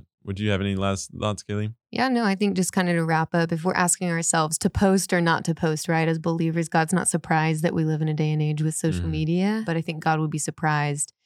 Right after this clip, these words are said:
Speaker 2: if we did it the same way that the world does. And so we get to ask ourselves, how are we gonna navigate this world of social media in a way that doesn't worship it, um, but continue to p-, point us back to who we do worship, which is Him? And so,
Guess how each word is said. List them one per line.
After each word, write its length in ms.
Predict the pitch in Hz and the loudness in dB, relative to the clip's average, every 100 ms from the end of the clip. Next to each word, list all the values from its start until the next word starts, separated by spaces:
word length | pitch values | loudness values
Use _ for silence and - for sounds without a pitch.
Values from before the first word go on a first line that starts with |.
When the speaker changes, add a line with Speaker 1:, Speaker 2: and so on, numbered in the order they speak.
| _ _ | _ _
Speaker 2:
if 140 | 175 160 | -8 -2
we 120 | 165 | 0
did 180 | 160 151 | 0 -2
it 100 | 147 | -2
the 60 | |
same 280 | 170 151 147 | -2 -2 -2
way 280 | - - 170 - | -2 -4 -6 -6
that 140 | 185 | -2
the 80 | 165 | 0
world 280 | 151 147 170 | 0 -4 -4
does. 260 | - 85 - | -6 -4 -4
And 140 | 160 | -4
so 220 | - 160 | 0 0
we 280 | 151 170 180 | 2 2 2
get 140 | 170 160 | 0 0
to 80 | |
ask 220 | 156 151 156 | 0 0 -2
ourselves, 500 | 151 156 151 151 - | -2 0 2 0 2
how 180 | 180 | 4
are 40 | 180 | 4
we 120 | 180 | 2
gonna 180 | 170 160 | 0 0
navigate 380 | 156 156 156 156 | 0 0 -2 -2
this 200 | 160 - | -2 0
world 140 | 147 | -2
of 80 | 151 | 0
social 260 | 175 165 160 | -4 -2 -2
media 260 | 156 160 160 | 0 0 2
in 40 | |
a 60 | 160 | 2
way 220 | 160 160 | 2 2
that 240 | 165 165 _ | 2 0 _
doesn't 260 | 214 196 190 | -2 0 2
worship 300 | 180 175 233 | 0 0 2
it, 200 | 269 294 - _ - | 2 0 -4 _ 0
um, 240 | 180 170 | 2 2
but 140 | 175 | 0
continue 400 | 180 175 - 170 | -2 -4 -2 -2
to 80 | 165 | -2
p-, 160 | - 175 - | -4 -10 -2
point 200 | - 202 | 2 4
us 80 | 175 | 4
back 200 | 180 170 | 2 2
to 80 | 175 | 0
who 100 | 165 | 0
we 80 | 160 | 0
do 120 | 165 | 0
worship, 340 | 175 - - | -2 -4 -6
which 120 | 180 180 | -6 -6
is 100 | 165 | -2
Him? 200 | 175 165 | 0 0
And 160 | 165 | -2
so, 320 | - 165 160 | 0 2 0